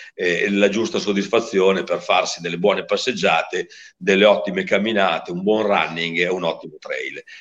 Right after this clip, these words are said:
Quindi, eh, vi aspettiamo. Eh, nel frattempo, ripeto, eh, la condivisione anche con R A Play Tortona, di cui io ne faccio parte,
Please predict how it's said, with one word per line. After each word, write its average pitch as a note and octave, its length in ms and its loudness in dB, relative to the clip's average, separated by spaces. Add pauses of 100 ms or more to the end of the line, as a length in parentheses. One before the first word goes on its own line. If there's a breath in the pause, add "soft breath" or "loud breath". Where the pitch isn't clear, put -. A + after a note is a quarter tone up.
Quindi, D#2 440 -4 (260 soft breath)
eh, D#2+ 480 2
vi F#2 100 2
aspettiamo. G#2+ 960 4
Eh, D2+ 680 0 (300)
nel F#2 180 -2
frattempo, E2+ 800 -2
ripeto, E2+ 600 -2 (260 soft breath)
eh, - 140 -6
la F2 160 0
condivisione F2 720 0
anche E2+ 400 0
con E2+ 260 -2
R E2+ 480 2
A D#2+ 60 2
Play F2 280 0
Tortona, F2 540 0
di E2 140 -10
cui F2 160 -4
io F2+ 100 0
ne E2+ 100 -8
faccio - 320 -8
parte, F2 460 2